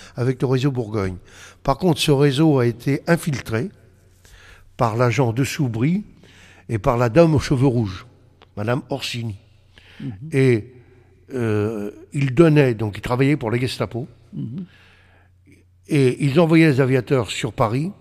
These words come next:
Speaker 1: et ils les faisaient arrêter sur Paris.
Speaker 2: D'accord.
Speaker 1: Et notamment, il y a eu le cas d'un, il y a le cas de deux aviateurs qui ont été convoyés. Il y a un taxi qui les a pris à la sortie de la gare.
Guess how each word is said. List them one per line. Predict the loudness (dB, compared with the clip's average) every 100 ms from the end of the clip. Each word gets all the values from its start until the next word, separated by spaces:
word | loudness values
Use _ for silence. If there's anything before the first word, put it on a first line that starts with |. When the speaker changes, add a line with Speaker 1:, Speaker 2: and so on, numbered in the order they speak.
| _ -20 -20 _ _ _ _ _ _
Speaker 1:
et | -4
ils | -2
les | -2
faisaient | -2 0 -2
arrêter | 0 0 0 -2
sur | -8 -10
Paris. | -12 -12 -14 _ _ _ _ -20 -20 -20 -20
Speaker 2:
D'accord. | -16 -8 -6 -8 -12 _ -10
Speaker 1:
Et | -2
notamment, | 0 2 2 2 2
il |
y | 2
a |
eu | 0
le |
cas | 2 6 6
d'un, | 4 -2 -4 -6 -8 -10
il | -10
y | -8
a | -8 -8
le | -10
cas | -6 -6
de | -4
deux | 0 2 2
aviateurs | 0 -2 -2 -4 -4 -8 -18 -20 -16
qui | -10
ont |
été | -8 -6
convoyés. | -4 -2 -2 -4 -6 -14 -20 -8
Il |
y | -6
a |
un | -2
taxi | -2 -2 -4 -4
qui | -4
les | -4 -2
a | -2
pris | -4 -6 -6 -12 _ _ _ _ _ _ _ _ _ -10
à |
la | -8
sortie | -8 -8 -8
de | -6
la |
gare. | -4 -6 -8